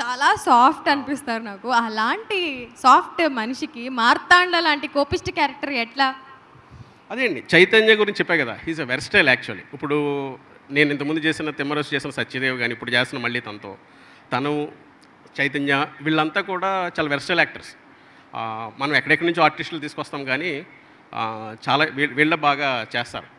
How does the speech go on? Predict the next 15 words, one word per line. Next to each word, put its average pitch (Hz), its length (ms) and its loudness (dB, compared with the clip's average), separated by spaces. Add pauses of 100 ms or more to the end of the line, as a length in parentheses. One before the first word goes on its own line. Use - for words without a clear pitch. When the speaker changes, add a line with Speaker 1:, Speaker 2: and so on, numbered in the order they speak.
Speaker 2:
అంటే 185 220 -10
చైతన్య 185 280 0
నాకు 185 120 0
ఎప్పటి 185 200 -4
నుంచో 196 100 -4
తెలుసు, 135 200 -8
సిక్స్ 147 180 -10
సెవెన్ 170 200 0
ఇయర్స్ 190 180 2
నుంచి 190 140 -4
తెలుసు. 139 280 -6 (1200)
అతను 202 180 -2
ఏదైనా 196 340 4
ప్లే 214 160 2
చేయగలడు. 120 380 -2